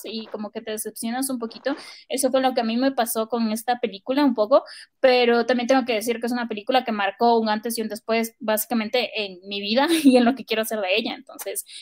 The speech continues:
sí me gustó mucho, sí siento que es una película que marcó mucho este año, más que nada porque juega con todo este concepto que están teniendo casi todas las producciones de el multiverso, y aquí lo hace muy bien. A mí, o sea, Doctor Strange,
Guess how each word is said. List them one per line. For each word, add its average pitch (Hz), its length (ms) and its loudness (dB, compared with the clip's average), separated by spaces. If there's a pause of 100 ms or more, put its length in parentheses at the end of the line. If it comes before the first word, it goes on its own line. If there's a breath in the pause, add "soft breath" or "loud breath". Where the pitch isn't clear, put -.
(120 loud breath)
sí 262 220 -2
me 269 100 6
gustó 247 260 -2
mucho, 220 380 2
sí 294 140 -6
siento 214 240 -8
que 220 80 -8
es 214 60 -8
una 214 180 -4
película 208 640 -4
que 214 140 -4
marcó 214 340 -2
mucho 226 380 2
este 269 240 0
año, 233 420 0 (260 soft breath)
más 240 200 -2
que 247 60 -2
nada 233 200 2
porque 233 240 -4
juega 226 260 0
con 220 200 -4
todo 220 180 2
este 226 380 -2
concepto 226 600 -2
que 226 100 -10
están 214 260 -6
teniendo 214 80 -14 (300)
casi 220 260 -4
todas 220 320 0
las 214 160 -6
producciones 214 640 -8
de 180 260 0 (400 soft breath)
el 247 160 -2
multiverso, 233 640 0
y 330 80 -2
aquí 349 160 -2
lo 254 80 2
hace 226 140 -2
muy 202 160 -6
bien. 185 240 -2
A 175 60 -10
mí, 226 140 -8 (160)
o 233 60 -2
sea, 208 400 0
Doctor 247 360 2
Strange, 233 580 0